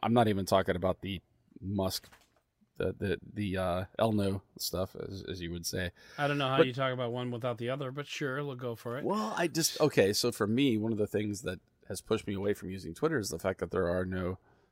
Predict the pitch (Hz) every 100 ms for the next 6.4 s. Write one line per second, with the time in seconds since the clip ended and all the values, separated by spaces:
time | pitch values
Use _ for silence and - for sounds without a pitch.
0 | - 87 82 78 58 - _ _ _ _
1 | _ 95 87 101 92 85 - - 76 73
2 | - 82 - 71 - - _ _ _ _
3 | _ _ - 104 90 - 117 147 135 143
4 | 117 113 110 104 107 95 107 104 92 90
5 | - 113 123 104 110 - 98 90 - 101
6 | 104 92 110 123